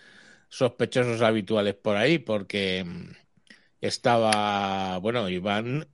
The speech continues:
estaba, <laughs> estaba Iván, estaba Samuel, estaba Mac Trompa, estaba, estaba Vicente Sansaloni, estaba yo, eh,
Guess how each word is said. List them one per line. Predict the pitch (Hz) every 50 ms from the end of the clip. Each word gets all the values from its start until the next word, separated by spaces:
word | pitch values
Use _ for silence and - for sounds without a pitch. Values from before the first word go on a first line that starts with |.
| _
estaba, | - - - - - 98 90 -
<laughs> | - - - -
estaba | - - - 107 101 95 92
Iván, | 95 101 117 123 127 131 131 127 127 123
estaba | 113 101 - - 92 95 95 -
Samuel, | - 104 98 101 110 127 139 135 135 135 131 131 131 127 - - - _ _ _ _
estaba | - 104 - - 107 104 92 90
Mac | 92 95 87 90 - _
Trompa, | - - 143 147 143 139 135 - 143 139 139 135 135 131
estaba, | 120 - - - 117 104 101 98 95 98 92 95 95
estaba | 92 85 - - - - - 107 104 101 95 98 104 104 101
Vicente | 104 92 - - - 135 139 151 143 135 113 135 117
Sansaloni, | - 127 117 117 - - 113 131 143 151 147 139 143 147 143 143 139 135 135 - _ _ _ _ _ _ _ _ _ _
estaba | - 107 - - - 127 117 110 107 101 101 101
yo, | 101 107 127 143 147 147 147 147 147 147 147 143 139 - _ _ _ _ _ _ _
eh, | - 120 123 123 123 120 120 120 120 117 117 113 104